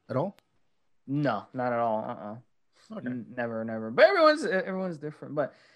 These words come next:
Speaker 2: man, I mean, just the, the headaches I get on it. So I ended up just, you know, uh, I ended up trying twenty-five milligrams a day, and it, it did, it went pretty good. And then the sides came on again.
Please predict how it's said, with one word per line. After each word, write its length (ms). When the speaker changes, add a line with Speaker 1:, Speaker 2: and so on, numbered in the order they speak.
Speaker 2:
man, 260
I 80
mean, 200
just 320
the, 460
the 100
headaches 520
I 80
get 200
on 120
it. 120
So 140
I 60
ended 180
up 200
just, 340
you 120
know, 280
uh, 300
I 160
ended 180
up 120
trying 720
twenty-five 580
milligrams 500
a 60
day, 420
and 80
it, 280
it 160
did, 320
it 160
went 180
pretty 200
good. 420
And 100
then 80
the 80
sides 400
came 240
on 220
again. 440